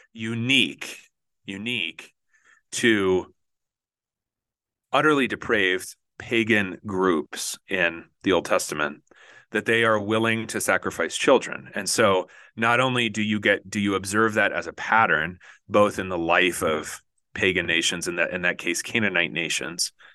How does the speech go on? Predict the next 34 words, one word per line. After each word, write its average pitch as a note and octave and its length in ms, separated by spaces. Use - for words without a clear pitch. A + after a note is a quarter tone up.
but A2 220
also B2 640
as F#2 440
a G#2 60
marker G2+ 520
of F2 200
Israel's G2 520
slide F2 680
into F2 500
hatred F#2 440
of D#2+ 120
God D#2+ 300
and C#2 140
blasphemy, E2 760
is G2+ 140
that G2 140
they A2+ 100
begin, F#2 720
for - 140
instance, F2 300
with F#2 120
the F2+ 100
reestablishment F#2 920
of D2+ 80
the F2 80
city E2+ 280
of D#2 120
Jericho, E2+ 760
they G2+ 100
begin F#2+ 540
to E2+ 440
practice E2+ 640
child D#2+ 420
sacrifice. - 760